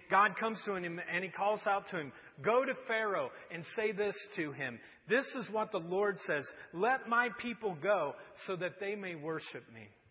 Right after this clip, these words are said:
And Moses did what anyone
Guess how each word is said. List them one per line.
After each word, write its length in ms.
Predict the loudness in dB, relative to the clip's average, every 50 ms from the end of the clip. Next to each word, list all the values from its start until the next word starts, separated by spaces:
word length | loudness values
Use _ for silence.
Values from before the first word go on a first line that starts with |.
| _ _ _ _ _ _ _ _ _ _ _ _ _ _ _ _ _ _ _ _ _ _ _ _ _ _ _ _ _ _ _ _ _ _ _ -10 -6
And 100 | -2 2
Moses 340 | 2 2 2 2 -2 -8 -6 -2
did 220 | 0 0 0 2 4
what 180 | 4 4 4 2 -2
anyone 460 | -2 -2 -2 -2 -2 -4 -4 -4 -6